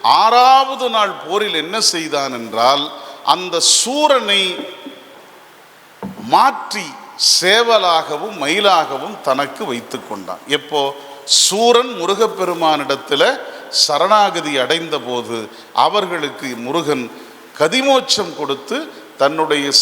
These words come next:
சேவலாகவும் மயிலாகவும் வைத்து கொண்ட ஒரு உயர்ந்த செயல் நிகழ்ந்தது இந்த ஆறு நாள்.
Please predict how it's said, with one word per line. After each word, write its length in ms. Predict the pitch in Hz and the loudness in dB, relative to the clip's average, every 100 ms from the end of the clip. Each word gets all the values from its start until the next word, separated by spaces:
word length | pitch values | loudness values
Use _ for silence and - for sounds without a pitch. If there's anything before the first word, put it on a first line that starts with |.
| 160 | 2
சேவலாகவும் 840 | 185 214 196 170 156 139 147 196 | 2 4 4 4 2 0 -6 -4
மயிலாகவும் 720 | 135 139 190 175 147 135 135 123 | -2 0 2 2 2 -2 -8 -6
வைத்து 460 | 135 139 - - | -8 -6 -8 -8
கொண்ட 420 | 131 123 123 113 98 - - | -8 -2 0 0 -2 -12 -10
ஒரு 280 | 120 113 117 | -6 -6 -4
உயர்ந்த 640 | 147 175 185 196 214 240 | 0 0 0 -6 -2 0
செயல் 440 | - - 165 196 190 | 2 0 -2 -2 -4
நிகழ்ந்தது 680 | 151 135 143 131 127 151 - | -4 -4 -4 -2 -4 -4 -4
இந்த 320 | 127 127 120 | -4 0 2
ஆறு 280 | 104 107 104 | 2 0 -2
நாள். 220 | 95 90 | -10 -12